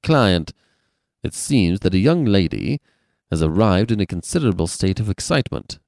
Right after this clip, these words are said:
who insists upon seeing me. She is now waiting in the sitting room. Now, when young ladies wander about the metropolis at this hour of the morning, and knock sleepy people up out of their beds, I presume that it is something very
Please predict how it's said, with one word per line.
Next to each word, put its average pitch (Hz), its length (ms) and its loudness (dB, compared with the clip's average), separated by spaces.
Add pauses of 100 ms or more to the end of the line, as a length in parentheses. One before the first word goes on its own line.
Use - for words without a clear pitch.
who 90 100 -4
insists - 560 -4
upon 120 240 -4
seeing 90 580 -6 (120)
me. 50 360 -8 (840)
She - 120 -8
is 73 140 -4
now 80 180 -2
waiting 78 300 -4
in 76 60 -4
the 71 40 -8
sitting 85 320 -6
room. 76 320 -8 (480)
Now, 113 120 0
when 139 160 -2
young 160 180 -2
ladies 82 600 -2
wander 104 460 -2
about 82 220 -4
the 85 80 -8
metropolis 85 640 -4
at 80 100 -4
this 143 220 -2
hour 78 240 0
of 76 140 -4
the 80 80 -2
morning, 62 520 -10 (520)
and 85 160 -2
knock 131 240 0
sleepy 147 420 -2
people 95 480 -2
up 123 160 -2
out 101 120 2
of 95 60 0
their 90 120 0
beds, 85 420 -4 (500)
I - 120 -10
presume 82 500 -6
that 85 180 -6
it 90 120 -4
is 85 100 -4
something 107 340 -6
very 101 200 -2